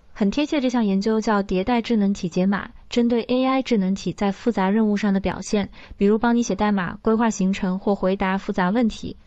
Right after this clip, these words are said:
传统方法要么一次性生成答案，要么随机试几次，但效果有限。迭代智能体解码像是一个反复修改的过程，A I先给出一个答案，然后用一个验证器检查，对不对？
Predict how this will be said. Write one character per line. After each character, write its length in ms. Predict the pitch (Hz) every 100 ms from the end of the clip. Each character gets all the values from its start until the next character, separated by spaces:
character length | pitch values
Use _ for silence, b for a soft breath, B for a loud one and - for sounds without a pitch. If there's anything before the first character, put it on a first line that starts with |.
| b
传 180 | - 214
统 160 | 233 208
方 180 | 233
法 200 | 240 175
要 160 | 185 214
么 180 | 190 175
一 140 | 185
次 160 | - 226
性 180 | 214 202
生 160 | 214
成 180 | 208 185
答 120 | 180
案， 340 | 175 185 170 208
要 140 | 190
么 120 | 175
随 220 | 175 180
机 220 | 185 214 214
试 180 | 226
几 140 | 214 196
次， 320 | - 214 -
但 140 | - 208
效 180 | 226
果 120 | 190 190
有 120 | -
限。 280 | - 196 - B B B
迭 100 | 214
代 200 | 220 269
智 160 | 233 262
能 160 | 214
体 160 | 220 196
解 220 | - 185
码 220 | 208 160
像 220 | 175 220 208
是 180 | -
一 120 | 196 190
个 120 | 208
反 300 | - 175 160
复 220 | - 233
修 180 | - 240
改 160 | 220
的 100 | -
过 200 | 165 180
程 320 | 170 190 156 -
，A 180 | 226 247
I 160 | 254
先 220 | 247 247
给 160 | 240 196
出 180 | - 202
一 100 | 180
个 120 | 196
答 140 | 175
案， 400 | 165 185 180 165 175
然 100 | 170
后 160 | 202
用 200 | 214 202
一 80 | 185
个 60 | 196
验 200 | 226 208
证 220 | 220 202
器 240 | - 214
检 180 | - 170
查， 320 | - - 165
对 100 | 202
不 60 | 185
对？ 260 | 214 185